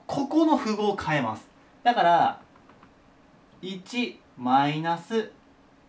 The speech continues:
三アイ。それをもちろん分子にもかける。あ、これ括弧必要だね。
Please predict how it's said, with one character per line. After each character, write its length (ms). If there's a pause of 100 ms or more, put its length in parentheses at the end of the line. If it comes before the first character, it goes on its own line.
(340)
三 580
ア 160
イ。 120 (280)
そ 100
れ 80
を 80
も 180
ち 120
ろ 100
ん 160
分 300
子 240
に 80
も 100
か 80
け 100
る。 140 (2750)
あ、 120
こ 120
れ 80
括 40
弧 80
必 160
要 40
だ 100
ね。 160